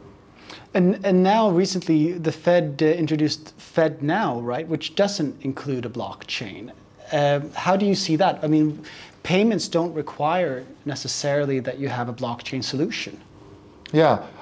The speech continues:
Speaker 2: uh, well, it will probably follow what happened in Brazil and what happened in India, right?
Speaker 1: Mm.
Speaker 2: Uh, it wasn't a blockchain.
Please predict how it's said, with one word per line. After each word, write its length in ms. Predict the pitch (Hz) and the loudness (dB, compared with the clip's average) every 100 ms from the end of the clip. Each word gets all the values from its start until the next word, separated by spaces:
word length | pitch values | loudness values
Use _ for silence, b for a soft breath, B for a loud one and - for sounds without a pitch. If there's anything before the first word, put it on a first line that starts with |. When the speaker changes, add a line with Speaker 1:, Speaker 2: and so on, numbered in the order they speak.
| B | B
Speaker 2:
uh, 300 | 175 170 185 - | 4 6 4 2
well, 340 | 208 220 - - - - - _ - - | 4 4 2 -8 -20 -20 -20 _ -20 2
it 80 | 196 | 4
will 320 | 202 190 208 | 4 2 0
probably 540 | 214 226 240 233 208 | 4 4 4 4 2
follow 300 | 175 180 165 | 2 2 4
what 260 | 147 135 - | 4 2 2
happened 300 | 123 120 113 | 0 -2 -2
in 140 | 107 | -6
Brazil 520 | 95 92 113 123 135 - _ _ | -8 -4 0 0 -2 -12 _ _
and 180 | 117 104 | -6 -2
what 140 | 104 | -2
happened 300 | 104 104 95 | -2 -4 -4
in 120 | 90 76 | -8 -8
India, 320 | 92 82 69 - - - | -8 -8 -12 -16 -18 -4
right? 260 | 98 101 | 0 0
Speaker 1:
Mm. 160 | 69 - B B B - | -2 -10 B B B 0
Speaker 2:
Uh, 180 | 110 - | 2 4
it 40 | |
wasn't 380 | 123 147 139 127 - | 4 4 2 -4 -6
a 60 | |
blockchain. 680 | 98 104 101 - - 85 | 0 0 0 -6 -10 -8